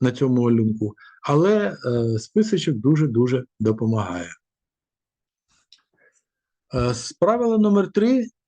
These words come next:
е, і навчіться притримуватися цього правила. Е, плануйте меню на найближчі дні, тобто не сьогодні на сьогодні, а на три, п'ять, сім днів наперед.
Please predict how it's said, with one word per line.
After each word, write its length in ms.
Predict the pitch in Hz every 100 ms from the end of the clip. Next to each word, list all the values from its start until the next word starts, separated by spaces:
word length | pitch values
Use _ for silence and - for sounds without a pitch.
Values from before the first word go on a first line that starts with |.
| -
е, 500 | 135 135 131 131 127 -
і 400 | 147 147 143 143
навчіться 540 | 131 135 135 185 160 151
притримуватися 720 | 135 131 151 147 127 - -
цього 200 | 131 117
правила. 540 | 165 220 214 190 170 - - _ _ _ _
Е, 280 | 147 123 117
плануйте 580 | 110 185 202 170 113 123
меню 400 | 123 147 208 240
на 140 | 160
найближчі 580 | 139 143 135 170 156 151
дні, 300 | 123 113 95 -
тобто 340 | 135 - 120
не 500 | 117 131 123 120 110 107 - -
сьогодні 460 | 143 156 226 214
на 140 | 180 160
сьогодні, 580 | 170 151 165 143 131 - -
а 120 | 117
на 200 | 113 110
три, 420 | - 151 170 170 -
п'ять, 300 | 127 131 131
сім 320 | - 120 117
днів 300 | 104 110 110
наперед. 460 | 107 107 101 92